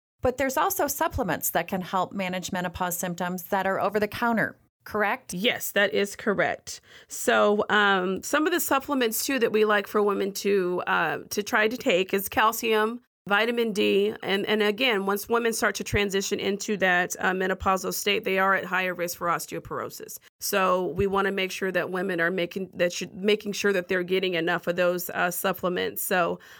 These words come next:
Speaker 2: um, anything over the counter, um, that they can take in that way. Um, and th-, it's something that they can also monitor with their, their primary care doctor too. So if they wanna have those levels drawn just to make sure they're at a safe level,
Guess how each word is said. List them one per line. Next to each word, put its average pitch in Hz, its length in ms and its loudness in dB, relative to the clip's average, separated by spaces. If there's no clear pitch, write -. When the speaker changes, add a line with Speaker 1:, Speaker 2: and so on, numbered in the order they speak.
Speaker 2:
um, 180 240 2
anything 196 460 2
over 185 240 0
the 185 80 -6
counter, 180 640 2
um, 170 160 0
that 175 140 -2
they 180 120 -2
can 175 160 -4
take 175 300 -2
in 170 140 0
that 156 220 0
way. 160 300 2
Um, 196 260 4
and 233 100 2
th-, 269 140 0
it's 330 180 -2
something 320 280 0
that 285 120 0
they 262 100 4
can 262 160 -2
also 233 360 2
monitor 226 520 2
with 220 200 0
their, 208 240 0
their 202 320 0
primary 208 400 2
care 196 200 -2
doctor 196 320 -2
too. 190 300 -4
So 190 400 2
if 185 240 -4
they 190 140 0
wanna 196 220 -2
have 190 240 -2
those 196 200 -4
levels 196 300 -2
drawn 196 260 0
just 196 200 -4
to 202 60 2
make 190 160 -2
sure 190 140 -6
they're 190 140 -6
at 190 100 -4
a 185 60 -6
safe 190 340 -4
level, 196 380 -2